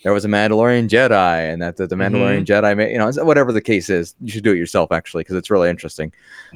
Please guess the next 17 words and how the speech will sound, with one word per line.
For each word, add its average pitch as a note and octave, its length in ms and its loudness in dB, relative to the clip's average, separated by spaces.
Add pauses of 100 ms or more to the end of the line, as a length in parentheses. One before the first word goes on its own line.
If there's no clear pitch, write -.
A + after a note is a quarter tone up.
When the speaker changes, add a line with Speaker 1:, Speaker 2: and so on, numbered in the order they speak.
Speaker 1:
Um, G#2 240 0
I A#2 40 -2
mean, A#2 140 4
every, B2+ 240 4
you G#2 120 -2
know, G#2+ 180 -6
the G2+ 140 0
Yoda A2 240 4
species, A#2 520 -4
seeing G2 240 0
all G2 100 2
the G2 60 -2
different, G2 420 -4
'cause A2+ 100 -4
I, B2+ 160 4 (100)
I've A2 140 2
never, G#2+ 320 0